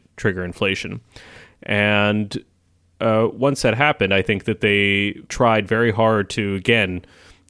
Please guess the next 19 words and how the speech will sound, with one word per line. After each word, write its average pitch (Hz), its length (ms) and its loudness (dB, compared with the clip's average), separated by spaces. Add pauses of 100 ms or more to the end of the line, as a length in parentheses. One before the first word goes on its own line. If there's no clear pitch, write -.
do 101 240 2
a 95 40 0
maximalist 101 600 -2
bill 92 320 -2
in 95 80 -4
the 95 140 -6
form 95 260 -2
of 90 120 -10
Build 92 200 -2
Back 90 220 -4
Better, 87 340 -6 (320)
initially 101 640 0
pitched - 420 -4
at - 240 -6
something 95 240 -4
like 90 160 -8
four 95 220 -4
trillion 90 340 -8
dollars. 87 540 -8